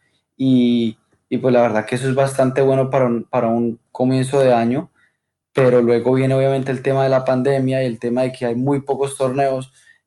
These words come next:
empiezan, eh, un ajuste en el ranking también, y, pues, em, el año pasado a duras penas jugué, jugué cuatro o cinco torneos, entonces, pues, es como si no hubiera jugado, o sea, me mantuve en ese mismo ranking.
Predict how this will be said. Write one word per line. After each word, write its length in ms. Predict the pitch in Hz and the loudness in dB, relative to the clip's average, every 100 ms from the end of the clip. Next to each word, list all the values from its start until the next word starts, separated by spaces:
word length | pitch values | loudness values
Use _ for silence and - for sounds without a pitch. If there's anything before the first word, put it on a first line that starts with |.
| - | -8
empiezan, 720 | 117 117 123 120 127 131 131 - _ _ | -6 -2 -2 0 0 0 -4 -12 _ _
eh, 100 | - | -8
un 240 | 110 123 127 | -2 0 0
ajuste 420 | 127 135 135 135 | 0 0 -2 -2
en 120 | 127 | 0
el 100 | 120 | 2
ranking 420 | 120 131 127 127 | 2 2 0 -2
también, 520 | 120 120 123 143 143 135 | 0 0 2 4 2 0
y, 280 | 123 117 _ _ _ _ | -2 -4 _ _ _ _
pues, 360 | 127 123 - - - _ - | -4 -4 -6 -16 -20 _ -4
em, 520 | 123 120 117 113 - _ _ _ - | 0 0 0 -2 -6 _ _ _ -2
el 100 | 123 | 2
año 260 | 120 127 127 | 2 2 2
pasado 340 | 131 120 120 | 2 4 4
a 20 | |
duras 300 | 131 135 135 | 4 4 0
penas 260 | - 135 139 | 0 -2 -2
jugué, 260 | 123 120 131 | -2 -2 -2
jugué 240 | 120 113 | -2 -6
cuatro 360 | - 135 117 127 | -2 0 0 -4
o 40 | |
cinco 300 | 135 127 135 | -6 -4 -2
torneos, 580 | 131 123 123 131 143 _ _ _ _ _ _ _ _ _ - | -4 -2 -2 -4 -6 _ _ _ _ _ _ _ _ _ -6
entonces, 500 | 135 131 135 139 143 | -4 0 0 0 0
pues, 460 | 151 123 - - _ | 2 2 0 -10 _
es 160 | - 117 | -6 -4
como 220 | 135 139 | -2 -2
si 120 | 123 | 0
no 100 | 113 | 0
hubiera 220 | 117 127 123 | 2 2 0
jugado, 560 | 113 120 127 110 - 123 | 0 2 2 0 -8 -14
o 80 | 117 | -6
sea, 160 | 120 | -4
me 100 | 120 | -2
mantuve 380 | 117 110 113 123 | -4 -4 -4 -4
en 60 | 127 | -4
ese 180 | 131 | -4
mismo 280 | 127 127 123 | -2 -2 -2
ranking. 420 | 127 135 131 120 | 0 -2 -4 -12